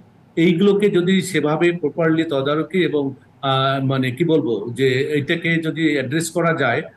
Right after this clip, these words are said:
তাহলে আমাদের, এবং আপনি জানেন যে আমাদের প্রায়, আহ, দেড় কোটির মতন লোক কিন্তু বাইরে, আহ, যাচ্ছে এবং অনবরত এটা ফ্লোটা কিন্তু বাড়ছে। আমাদের প্রধানমন্ত্রী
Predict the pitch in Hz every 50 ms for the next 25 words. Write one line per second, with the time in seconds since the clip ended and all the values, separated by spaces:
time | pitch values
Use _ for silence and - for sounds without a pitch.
0 | _ - - _ - 139 131 139 160 170 170 170 151 143 143 143 143 156 160 160
1 | 156 - 147 160 175 175 175 175 196 196 - 170 156 151 160 180 190 185 - 190
2 | 151 147 156 151 160 170 170 170 - 156 156 151 151 156 151 - - - _ _
3 | _ - 131 131 123 120 135 185 202 202 202 226 214 208 208 202 170 160 160 170
4 | 160 139 139 160 170 165 165 - 180 151 127 160 151 131 135 139 139 139 143 139
5 | 139 139 151 147 139 139 135 131 123 135 143 143 - - 202 190 165 175 151 143
6 | - - _ _ _ - 151 151 170 180 175 196 202 202 202 202 214 170 - -
7 | 170 151 - - 175 160 143 131 151 143 - 160 151 139 156 147 127 135 139 139
8 | 139 - - - - 131 - - _ _ _ _ - 147 151 151 - 165 160 165
9 | 151 160 170 170 170 175 170 170 - 175